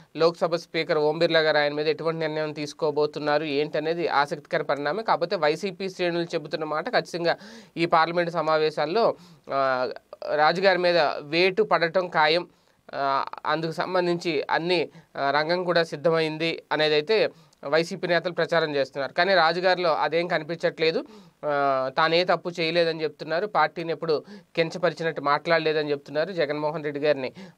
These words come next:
పల్లెత్తు మాట కూడా అనలేదనే చెప్తున్నారు. ఆ, ఇలాంటి పరిస్థితుల్లో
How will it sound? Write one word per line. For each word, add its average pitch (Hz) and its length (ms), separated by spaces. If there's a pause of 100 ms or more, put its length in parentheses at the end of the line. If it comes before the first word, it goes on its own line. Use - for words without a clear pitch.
(160)
పల్లెత్తు 156 340
మాట 151 260
కూడా 160 340
అనలేదనే 160 500
చెప్తున్నారు. 151 580 (360)
ఆ, 131 360
ఇలాంటి 202 300
పరిస్థితుల్లో 185 680